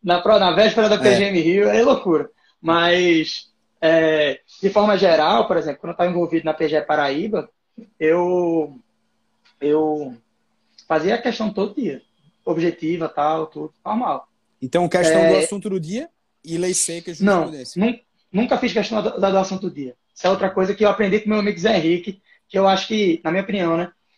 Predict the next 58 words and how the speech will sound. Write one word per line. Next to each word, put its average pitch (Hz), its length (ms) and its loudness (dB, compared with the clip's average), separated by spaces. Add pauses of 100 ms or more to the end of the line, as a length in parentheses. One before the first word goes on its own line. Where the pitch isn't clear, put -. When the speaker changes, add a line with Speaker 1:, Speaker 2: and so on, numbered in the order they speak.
(180)
Speaker 1:
É, 151 580 2
Speaker 2:
Uhum. - 340 -18
Speaker 1:
Zé, 277 180 4
só 339 180 0
se - 440 -10
ficou - 280 0
registrado 208 440 2
assim, 190 420 -4
não 165 100 -10
sei 220 140 -2
se - 80 -8
ficou 175 500 -2
muito 196 260 -4
bem, 190 100 -2
mas 233 180 0
Zé 240 100 4
Henrique 233 160 0
foi 269 80 0
um 226 60 2
grande 233 180 0
mentor 202 320 0
pra 175 180 -2
mim. 131 200 -14 (300)
Speaker 2:
Nossa. - 220 -10
Speaker 1:
Eu 214 80 0
não 190 60 -4
sei 247 100 2
se 240 80 2
ele 233 80 0
tá - 80 2
assistindo 214 480 -2
na 180 180 -2
live 165 280 0
aí, 160 180 0
mas 208 180 -2
se - 60 -18
tiver, 202 480 -2 (120)
eu, 214 240 -6
eu 190 120 -6
vou 202 100 -4
deixar 202 340 0
um - 20 2
abraço 175 340 0
pra 160 140 -2
ele 151 120 -2
aí. 143 120 -6
Um 143 40 -16
grande 190 220 0
amigo, 165 280 -4
foi 160 280 -6 (380)
colega 180 260 2
de - 60 -8
faculdade 170 520 -2
e 175 200 0
amigo 165 200 -6
da 185 120 0
vida 170 220 -2
mesmo. 143 220 -12